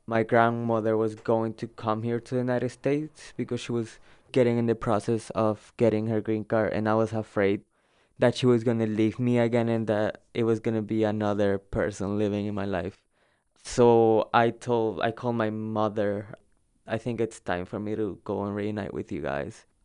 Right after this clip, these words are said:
That's when I left El Salvador. The whole trip took about three weeks,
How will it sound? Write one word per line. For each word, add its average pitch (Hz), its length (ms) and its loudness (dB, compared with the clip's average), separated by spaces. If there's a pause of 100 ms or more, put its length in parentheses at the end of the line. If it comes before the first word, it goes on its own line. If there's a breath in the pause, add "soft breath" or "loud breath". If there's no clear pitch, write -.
(120)
That's 110 240 -2
when 110 140 -4
I 104 80 -4
left - 400 -8
El 101 100 -6
Salvador. - 640 -10 (280)
The 117 100 0
whole 120 240 2
trip 117 500 -4
took 110 340 -4 (240)
about 117 360 2
three 120 200 2
weeks, - 540 -2